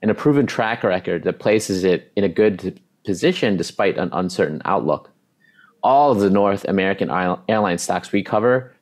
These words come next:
Air Canada, American Airlines, Delta Airlines, Southwest, and United, trade in four-star territory. All companies are seeing strong travel demand,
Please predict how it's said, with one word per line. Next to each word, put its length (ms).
Air 120
Canada, 680
American 400
Airlines, 520
Delta 420
Airlines, 540
Southwest, 800
and 200
United, 500
trade 260
in 100
four-star 460
territory. 720
All 140
companies 580
are 120
seeing 260
strong 340
travel 560
demand, 520